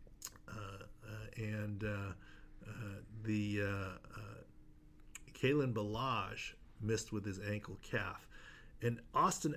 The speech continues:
Eckler stepped in and did pretty darn well, better than I thought. Running was okay, but he was a beast catching the ball out of the backfield. He came back a week earlier than I thought. Really, in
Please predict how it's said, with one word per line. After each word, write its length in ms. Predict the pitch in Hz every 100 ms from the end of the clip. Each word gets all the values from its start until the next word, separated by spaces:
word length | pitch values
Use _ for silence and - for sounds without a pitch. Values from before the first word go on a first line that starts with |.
| 143
Eckler 380 | 208 - 131
stepped 400 | 107 - 131 127
in 140 | 135 131
and 120 | 113
did 300 | 127 113 -
pretty 320 | - 170 233
darn 380 | 143 147 151 143
well, 260 | 139 175 113
better 280 | 127 180
than 120 | 170 143
I 80 |
thought. 400 | 123 - 131 101 -
Running 380 | 127 160 214 226
was 160 | 202 165
okay, 420 | 160 - 185 175
but 180 | 120 113
he 120 | 143
was 140 | 135
a 60 | 113
beast 400 | 101 170 202 -
catching 440 | - 123 123 120
the 60 | 107
ball 360 | 104 131 127 110
out 140 | 101
of 120 | 98
the 60 | 92
backfield. 640 | 101 120 123 - 95 85 - - - - - -
He 80 | -
came 240 | 131 226 208
back 240 | 196 190
a 20 |
week 280 | 151 175 175
earlier 320 | 160 160 139
than 120 | 107
I 80 | 98
thought. 340 | 90 95 87 -
Really, 300 | 120 143 139
in 760 | 120 117 123 117 113 110 110